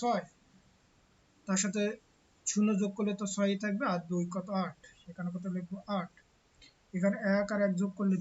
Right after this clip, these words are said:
দুই, দুই আর তিনে কত হয়? পাঁচ, পাঁচ আর তিনে আবারও কত? আট।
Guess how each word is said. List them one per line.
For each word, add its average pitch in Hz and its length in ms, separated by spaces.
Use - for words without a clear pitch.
দুই, 220 180
দুই 196 200
আর 196 100
তিনে 202 240
কত 202 140
হয়? 202 200
পাঁচ, 220 280
পাঁচ 175 240
আর 190 180
তিনে 202 220
আবারও 175 340
কত? 240 140
আট। 196 140